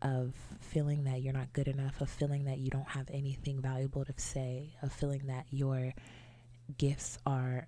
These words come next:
unwanted and your talents are useless, um, of just feeling that you have lost hope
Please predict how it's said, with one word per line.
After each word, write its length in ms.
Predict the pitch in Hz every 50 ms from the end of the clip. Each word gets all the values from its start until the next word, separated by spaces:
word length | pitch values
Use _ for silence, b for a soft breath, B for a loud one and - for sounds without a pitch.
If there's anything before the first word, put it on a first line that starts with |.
| - - -
unwanted 760 | 139 139 135 131 127 123 123 127 127 - - 135 135 139 -
and 180 | 135 127 127 123
your 120 | 123 120
talents 540 | 120 - - 135 131 131 127 131 - - -
are 240 | - 127 131 127 123
useless, 840 | 123 120 123 123 131 - - - 151 151 160 - - - - - - - - -
um, 320 | 143 143 135 131 123 127 139 170 - - -
of 140 | - 143 135
just 340 | - - 143 135 - - -
feeling 360 | 143 135 135 135 131 131 131
that 260 | 127 131 123 120 123 151 -
you 440 | 139 135 135 135 131 131 123 120 - -
have 200 | 131 143 139 139
lost 340 | 139 127 127 131 - -
hope 260 | - - 135 135 135